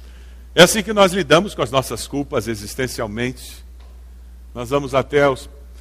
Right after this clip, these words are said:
a cruz de Cristo e encontramos o sangue de Jesus que nos limpa de todo o pecado. O apóstolo João nos diz em primeiro João, vamos ler juntos?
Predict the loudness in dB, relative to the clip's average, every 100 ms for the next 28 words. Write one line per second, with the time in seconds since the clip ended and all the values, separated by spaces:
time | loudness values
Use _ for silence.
0 | -20 -20 -20 -20 -16 -10 -8 -4 -6 -6
1 | -4 -2 -2 -6 -18 -20 -20 -20 -20 -20
2 | -20 -20 -20 -20 -20 -20 -14 -10 -8 -4
3 | -2 -2 -4 -10 -4 -2 -2 -6 -10 -6
4 | -6 -6 -12 -12 -10 -8 -6 -4 -4 -6
5 | -4 -6 -6 -10 -8 -8 -8 -12 -4 0
6 | 0 -2 -12 -20 -20 -20 -20 -20 -20 -20
7 | -20 -20 -20 -20 -12 -10 2 2 2 -2
8 | -4 0 2 2 0 -6 -6 -6 -8 -8
9 | -2 -2 -2 -4 0 2 0 -8 0 2
10 | 2 0 -6 -8 -18 -18